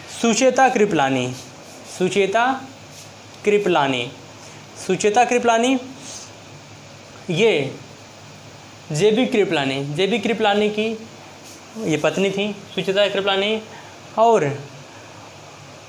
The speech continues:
उत्तर प्रदेश की, उत्तर प्रदेश की प्रथम महिला मुख्यमंत्री के रूप में भी इन्हें जा-, जाना जाता है। उत्तर प्रदेश की प्रथम महिला मुख्यमंत्री के रूप में किसे जाना जाता है?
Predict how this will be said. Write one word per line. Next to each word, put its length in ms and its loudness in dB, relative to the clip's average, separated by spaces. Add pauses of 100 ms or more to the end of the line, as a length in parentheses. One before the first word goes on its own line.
(140)
उत्तर 320 4
प्रदेश 320 2
की, 260 0 (160)
उत्तर 220 0
प्रदेश 300 0
की 120 0
प्रथम 440 -2
महिला 460 2 (680)
मुख्यमंत्री 580 0
के 160 2
रूप 160 4
में 160 2
भी 160 2
इन्हें 180 2
जा-, 300 0
जाना 260 0
जाता 240 2
है। 160 -2 (100)
उत्तर 180 0
प्रदेश 200 2
की 100 -4
प्रथम 240 -2
महिला 260 0
मुख्यमंत्री 440 0
के 60 -4
रूप 120 0
में 120 -2
किसे 180 0
जाना 160 2
जाता 200 0
है? 220 0